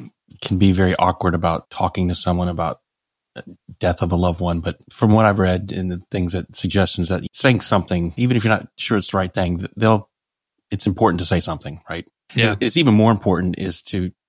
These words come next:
Speaker 1: maybe everyone, like, comes out of the woodwork whenever it happens, right? And right then at that point, that person's life,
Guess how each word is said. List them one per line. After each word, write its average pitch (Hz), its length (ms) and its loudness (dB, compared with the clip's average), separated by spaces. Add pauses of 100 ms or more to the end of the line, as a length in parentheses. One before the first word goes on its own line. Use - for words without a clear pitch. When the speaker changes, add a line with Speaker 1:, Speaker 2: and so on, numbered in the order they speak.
Speaker 1:
maybe 95 580 -2
everyone, 120 380 4
like, 98 180 2
comes 101 200 0
out 95 60 2
of 87 60 2
the 87 60 0
woodwork 90 420 0
whenever 87 240 0
it - 180 -6
happens, 85 520 -2
right? 85 260 -2
And 87 320 -4 (560)
right 98 320 0
then 98 220 4
at 92 80 4
that 87 180 0
point, 87 340 0
that 95 180 -2
person's 90 420 0
life, 92 360 0